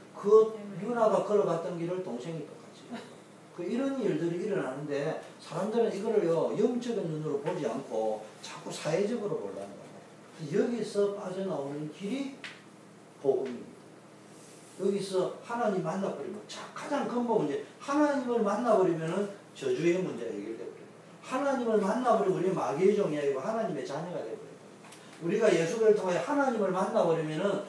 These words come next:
Speaker 1: 그리스도 예수 안에서 성령의 충만함을 받기 때문에 참 안식이 있대. 문제 사건이 터져도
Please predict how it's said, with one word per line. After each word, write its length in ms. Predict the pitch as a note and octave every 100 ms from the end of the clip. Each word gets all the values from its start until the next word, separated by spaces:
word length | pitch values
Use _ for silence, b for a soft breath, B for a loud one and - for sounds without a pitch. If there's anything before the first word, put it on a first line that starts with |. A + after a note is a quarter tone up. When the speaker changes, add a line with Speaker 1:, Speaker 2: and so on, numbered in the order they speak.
| B -
Speaker 1:
그리스도 460 | E3+ G#3 - G3+
예수 240 | E3 D3+ F3+
안에서 180 | E3+ D3+
성령의 520 | F3+ F3+ A3+ A#3+ A#3
충만함을 460 | A#3 A3+ F#3+ E3
받기 280 | D3+ - E3
때문에 560 | C#3 C3 C#3+ E3 - - B -
참 340 | - A3 A3
안식이 460 | G#3+ F#3+ F#3+ - A2+
있대. 160 | - A#2
문제 400 | A#2 C#3 D#3+ G3
사건이 400 | - - F3+ F#3
터져도 560 | F#3+ F#3 F#3 D#3+ -